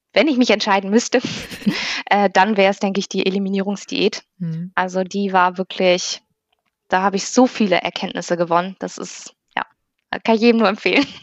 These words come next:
Speaker 1: <laughs>
Speaker 2: Magst du vielleicht mal ein paar Erkenntnisse teilen, die du da gewonnen hast?
Speaker 1: Ähm, ja, das war total viel, ehrlich gesagt. <laughs> Also ich hab,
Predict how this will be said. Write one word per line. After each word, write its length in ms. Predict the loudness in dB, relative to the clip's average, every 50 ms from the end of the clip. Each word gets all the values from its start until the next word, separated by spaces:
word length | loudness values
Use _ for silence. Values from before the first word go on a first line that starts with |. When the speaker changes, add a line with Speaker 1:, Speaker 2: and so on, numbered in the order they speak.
| -2 -2
Speaker 1:
<laughs> 440 | -2 0 0 0 -2 -2 -2 -4 0
Speaker 2:
Magst 280 | 0 0 0 0 -4
du 40 | -6
vielleicht 320 | -2 0 0 0 0 0
mal 80 | 0 0
ein 160 | 0 0 -2
paar 160 | -2 0 0
Erkenntnisse 500 | 0 0 0 0 0 0 0 -4 -6 -6
teilen, 460 | -8 -6 -4 -2 -2 -2 -2 -4 -8 -8 -8
die 100 | -8 -8
du 180 | -6 -8 -8
da 140 | -6 -8 -8
gewonnen 400 | -8 -8 -8 -8 -6 -6 -6 -6
hast? 300 | -6 -8 -8 -10 -16 -20 _ _ _ _ _ _ _ _ _ _ _ _ _ _ -2
Speaker 1:
Ähm, 600 | -2 0 2 2 4 2 2 0 -2 -6 -8 -10 -14 _ _ _
ja, 380 | -10 -4 0 0 2 2 0 -2 -8 _ _
das 240 | -10 -10 -10 -4 -2
war 300 | 2 4 4 4 2 2 _ -4
total 340 | -4 0 2 2 2 2
viel, 220 | 4 6 6 6 6
ehrlich 380 | 6 2 2 0 0 0 0
gesagt. 420 | 0 2 4 4 4 4 4 2 2 0
<laughs> 40 | 0
Also 180 | -2 0 0
ich 160 | -2 2 2 2
hab, 180 | 2 2 0